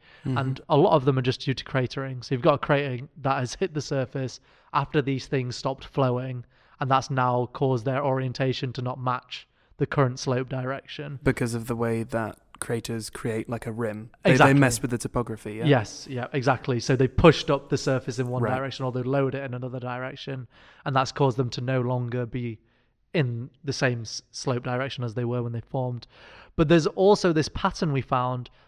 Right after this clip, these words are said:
Speaker 2: that seems to be semi-global. So you've got this pattern of valleys that are not in the right direction,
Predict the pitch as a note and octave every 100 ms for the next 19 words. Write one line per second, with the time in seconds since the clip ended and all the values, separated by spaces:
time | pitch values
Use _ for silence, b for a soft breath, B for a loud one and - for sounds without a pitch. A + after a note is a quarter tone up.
0 | b D3+ D3 - C#3+ C3 - C3+ B2+ B2+
1 | - _ - - D3+ D3 C3+ A#2 C3 C#3+
2 | C3+ C#3+ D3+ C#3 b b - D#3 C#3+ B2+
3 | D#3 D#3 - E3+ - D3+ D3 C#3 C3+ _
4 | _ _ _ F3 C3 E3 D#3+ C#3 A#2 D3
5 | C3+ C3 C#3 D3 C3+ - D3 B2+ C3+ C#3
6 | C#3 B2 B2+ D3 - - B2 C#3+